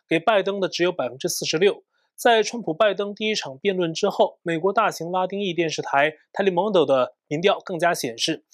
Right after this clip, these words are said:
川普获得拉丁裔观众的支持率是百分之六十六，而拜登只有百分之三十四。而这也是历史上任何共和党籍的总统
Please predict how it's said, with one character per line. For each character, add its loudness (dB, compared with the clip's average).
川 2
普 2
获 4
得 2
拉 2
丁 -2
裔 2
观 0
众 -2
的 0
支 -6
持 -2
率 0
是 -4
百 -2
分 -8
之 -2
六 2
十 -6
六， 2
而 0
拜 2
登 -6
只 -2
有 4
百 -4
分 -12
之 -6
三 -4
十 -2
四。 -6
而 2
这 4
也 4
是 4
历 4
史 0
上 -2
任 4
何 0
共 -4
和 0
党 -2
籍 -6
的 -2
总 -4
统 -10